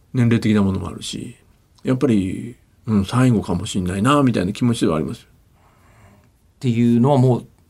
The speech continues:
Speaker 2: 次はないぞ、全部ここに置いとくぞ。
Speaker 1: うんとね、そういうあんまりね、あの、渾身のみたいなものっていうのは、表明はしたくないんですけど、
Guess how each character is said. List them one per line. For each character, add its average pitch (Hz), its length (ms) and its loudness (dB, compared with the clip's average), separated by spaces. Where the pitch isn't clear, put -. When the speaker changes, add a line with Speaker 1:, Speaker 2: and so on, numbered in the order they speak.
Speaker 2:
次 170 220 2
は 165 100 4
な 147 160 2
い 147 80 2
ぞ、 123 300 0
全 202 240 2
部 131 80 0
こ 127 100 -2
こ 127 100 2
に 117 80 4
置 120 180 -2
い - 20 2
と 120 80 0
く 123 60 0
ぞ。 123 200 2
Speaker 1:
う 147 100 4
ん 147 40 0
と 151 120 4
ね、 143 160 2
そ 226 160 4
う 254 40 6
い 262 40 6
う 262 120 2
あ 220 60 0
ん 254 80 4
ま 262 80 2
り 247 80 4
ね、 160 220 2
あ 180 80 0
の、 156 260 4
渾 226 480 4
身 233 100 6
の 240 100 6
み 190 100 4
た 110 80 4
い 101 40 4
な 101 100 4
も 101 120 4
の 110 120 2
っ 104 40 -4
て - 160 -8
い 113 60 2
う - 20 -2
の 107 100 -2
は、 113 300 -2
表 143 220 4
明 135 60 6
は 131 80 4
し 127 60 0
た 165 80 2
く 156 100 0
な 143 100 4
い 127 40 2
ん - 40 0
で 131 80 -6
す - 80 -10
け - 80 -8
ど、 - 280 -2